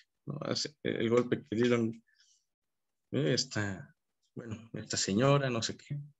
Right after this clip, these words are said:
y este, se cierran los aeropuertos, ¿no? Entonces él, él ya no puede regresar. Y luego llega la pandemia y los aeropuertos siguen cerrados, las clases fueron vía Zoom.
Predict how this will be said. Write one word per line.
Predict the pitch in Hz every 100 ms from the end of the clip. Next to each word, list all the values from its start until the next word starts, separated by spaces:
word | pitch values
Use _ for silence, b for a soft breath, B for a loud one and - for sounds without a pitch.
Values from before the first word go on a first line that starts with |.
| _ _ _ _ _ _ _ -
y | 110
este, | 98 - - - 87 - _ _ _ _ _ _ _ _ _ _ _ _ _ _ _ _ _ _ -
se | 123
cierran | 110 139 131 127
los | 113
aeropuertos, | 120 113 98 - - - - -
¿no? | -
Entonces | - - - - -
él, | 113 104 98
él | -
ya | 113
no | 113 104
puede | 113 107
regresar. | 98 92 98 131 131 - _ _ _ _ _ _ _ _ _ _ _ _ _ -
Y | 101 95 - - - _ -
luego | - 110 101 -
llega | - 123 113
la | 107 101
pandemia | - 110 139 151 151
y | 120 110
los | - 107 107 - - _ _ _ _ - - -
aeropuertos | 107 104 - - -
siguen | - 110 104
cerrados, | 101 104 131 143 139 -
las | 113 107
clases | - 110 107
fueron | 113 107 104
vía | 107
Zoom. | 98 147 143 143